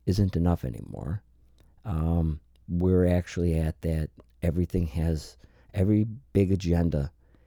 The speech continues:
has some sort of take and redistribute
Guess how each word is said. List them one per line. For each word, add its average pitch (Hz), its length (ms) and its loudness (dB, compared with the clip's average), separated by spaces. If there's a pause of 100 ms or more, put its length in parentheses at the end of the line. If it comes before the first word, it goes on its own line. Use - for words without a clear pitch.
(260)
has 85 300 0
some 87 280 -2
sort 85 420 -2
of 78 460 -2 (1000)
take - 520 2 (380)
and 87 140 2
redistribute 78 720 -2